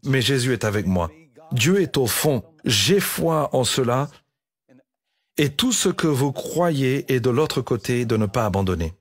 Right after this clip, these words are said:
N'abandonnez pas maintenant. Ce n'est pas le moment. Écoutez, la Bible dans Ecclésiaste chapitre trois a vingt-huit saisons. Un temps pour pleurer, un temps pour rire, un temps pour danser, un temps pour pleurer.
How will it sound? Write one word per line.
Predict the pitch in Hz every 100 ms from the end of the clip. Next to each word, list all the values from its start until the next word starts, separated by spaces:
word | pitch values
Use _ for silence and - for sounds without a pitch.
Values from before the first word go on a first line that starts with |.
| _ _ _ _ _ _ _ 98 _ _ _ _ _ _ _ 135
N'abandonnez | 170 190 175 165 143
pas | 175 156
maintenant. | 123 123 98 87 -
Ce | 160
n'est | 135
pas | 120 170 185
le | 151
moment. | 131 104 92 _
Écoutez, | 165 180 160 - 117 - _ - _ 131
la | 143
Bible | 110 180 196 214 208
dans | 147 127
Ecclésiaste | 143 - 147 120 131 -
chapitre | - - 107 123 - 104
trois | - 127 127 107 101 - 123 _ 147 139 127 _ -
a | 135
vingt-huit | 113 98 156 - - 147
saisons. | - 117 92 85 - _ _ _ _ _ _ _ _ -
Un | 95
temps | 95
pour | 92 104
pleurer, | 127 107 101 104
un | 98
temps | 98 104
pour | 135 98
rire, | 95 92 _ _ _
un | 104
temps | 98 95
pour | 107
danser, | 104 113 - 95 95 113 104 _ _ -
un | 104
temps | 117
pour | 98 117
pleurer. | - 151 113 104 -